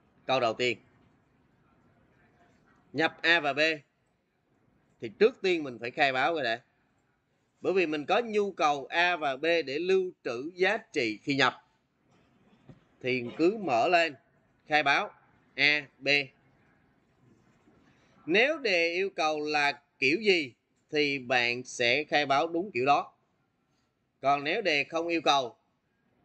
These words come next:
thì kiểu gì cũng được. Miễn đúng định dạng, ví dụ như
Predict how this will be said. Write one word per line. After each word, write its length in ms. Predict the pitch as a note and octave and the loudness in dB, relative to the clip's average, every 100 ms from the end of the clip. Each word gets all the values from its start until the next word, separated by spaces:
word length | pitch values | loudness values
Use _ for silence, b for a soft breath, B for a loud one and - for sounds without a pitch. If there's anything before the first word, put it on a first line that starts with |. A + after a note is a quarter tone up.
| _ _ - | _ _ -10
thì 100 | A#2 | -10
kiểu 220 | - A#2 | -4 -2
gì 180 | D3+ B2 | 0 0
cũng 180 | A2+ C#3 | -2 -4
được. 260 | A2+ G2 _ _ _ _ _ _ _ _ _ - | -4 -4 _ _ _ _ _ _ _ _ _ -8
Miễn 240 | A2+ D3+ | -6 -2
đúng 180 | E3 G#3 | -2 -2
định 180 | A#2+ A2 | -6 -2
dạng, 300 | G2+ G2 A2+ | -2 -2 -2
ví 120 | D3+ | -2
dụ 140 | A#2+ | -2
như 200 | A2 B2+ | -4 -6